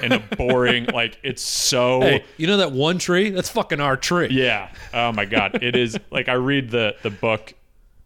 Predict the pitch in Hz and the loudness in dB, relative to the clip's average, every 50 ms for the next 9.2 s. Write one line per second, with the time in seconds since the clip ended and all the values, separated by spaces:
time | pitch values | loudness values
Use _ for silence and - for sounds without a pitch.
0 | _ - 117 110 104 98 98 95 95 95 95 95 92 92 95 - - - 127 110 | _ -6 -4 0 0 2 2 2 2 2 2 0 0 0 -2 -4 -6 -6 -6 -6
1 | - - - - - - - - 135 135 127 117 - 131 127 - - 117 104 98 | -6 -12 -12 -14 -18 -12 -4 -2 0 0 0 0 0 -2 -4 -4 -2 -4 -4 -4
2 | 87 87 90 - 95 90 90 85 80 - - - - - - - 131 123 110 98 | -6 -8 -6 -4 -4 -2 -2 -4 -6 -8 -14 -16 -14 -12 -6 -2 -2 0 0 0
3 | 90 85 85 - - 113 113 113 113 113 110 101 98 92 87 90 - - - - | -2 -2 -6 -10 -8 -6 -6 -4 -2 -4 -2 0 -2 -2 -2 -4 -8 -10 -20 -20
4 | - - - - - - 113 113 104 101 - 123 120 127 120 - - 104 104 110 | -20 -20 -20 -20 -10 -4 -2 0 0 0 -2 -2 -2 -4 -2 -2 -2 0 0 0
5 | 113 117 113 110 113 117 113 - 120 117 117 113 113 110 - 117 104 - 120 117 | 0 -2 -2 -2 -2 -2 -2 -2 -2 -4 -4 -6 -8 -8 -6 -6 -4 -2 -4 -4
6 | - - - - 127 113 110 104 95 - 98 98 98 95 92 87 87 87 92 92 | -2 -4 -6 -2 0 0 -2 -2 -2 -2 0 0 0 0 0 -2 -2 -4 -4 -2
7 | 90 92 92 92 90 90 90 95 98 104 104 113 117 120 113 127 127 123 107 90 | -2 -2 -4 -2 -2 -2 -2 0 0 0 0 0 -2 0 0 0 0 0 0 -2
8 | 87 - - 107 117 117 123 - - - - 117 113 113 101 98 98 95 92 92 | -6 -4 -4 -4 -2 0 2 2 4 4 4 4 2 2 0 0 -2 -2 -2 -4
9 | - - 101 | -6 -4 -2